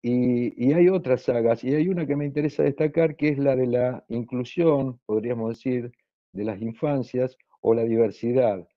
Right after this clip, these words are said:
Eh, ¿por qué? Porque nuestro sistema educativo parte de, de una ley, la mil cuatrocientos veinte, que es muy progresiva, porque plantea la educación para todas las infancias, pero con límites, con contradicciones, porque los legisladores que levantaron la mano para aprobar ese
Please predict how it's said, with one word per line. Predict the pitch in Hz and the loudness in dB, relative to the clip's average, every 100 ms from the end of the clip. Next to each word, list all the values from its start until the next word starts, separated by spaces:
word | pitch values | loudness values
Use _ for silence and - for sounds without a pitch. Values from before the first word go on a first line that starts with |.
| _ _ _ _ - | _ _ _ _ -6
Eh, | 113 113 117 113 | -2 0 -2 -2
¿por | - 165 - | 0 0 2
qué? | 160 123 | 0 0
Porque | 135 123 135 135 127 | -2 -4 -2 -2 -2
nuestro | 139 139 | -4 -4
sistema | 139 143 - 175 | -6 -4 -2 0
educativo | 156 143 143 156 156 139 | 0 -2 0 2 2 2
parte | 151 143 117 120 | 0 0 -2 -6
de, | 120 117 | -4 -4
de | 98 120 | -4 -4
una | 127 131 | -2 0
ley, | 139 131 117 113 | 2 2 0 -4
la | 101 | -8
mil | 101 123 | -6 -6
cuatrocientos | 123 123 123 135 | -2 -2 0 -2
veinte, | 127 117 113 | -2 -4 -6
que | 120 | -6
es | 117 | -4
muy | 175 190 | -4 -4
progresiva, | - 113 113 113 139 113 104 113 117 _ _ _ | -2 0 0 -2 -2 -2 -2 -6 -10 _ _ _
porque | 95 104 | -10 -8
plantea | 98 110 113 131 127 | -4 -4 -2 0 2
la | 117 | 2
educación | 110 104 101 131 113 | -2 -4 -4 -4 -2
para | 107 101 | -4 -2
todas | - 165 120 | 0 0 0
las | 101 - | -4 -6
infancias, | 104 - 110 95 - 104 104 _ _ _ _ _ _ _ _ _ _ _ | -12 -8 -8 -8 -6 -6 -6 _ _ _ _ _ _ _ _ _ _ _
pero | - 175 170 | 0 2 2
con | 139 139 | 2 2
límites, | 160 127 107 101 | 2 2 -2 -4
con | - 117 | -4 -2
contradicciones, | 123 120 123 123 - 170 123 107 | -2 0 0 0 0 0 0 -4
porque | 113 101 120 | -6 -6 -2
los | 117 123 | 0 0
legisladores | 120 113 127 127 143 165 139 | 0 -2 -2 0 0 -2 -4
que | 127 | -2
levantaron | 123 127 120 139 131 | 0 0 0 -2 0
la | 123 | -2
mano | 139 127 101 | 0 -2 -2
para | 104 104 | -2 -4
aprobar | 90 113 127 | 0 2 2
ese | 120 - | 0 -8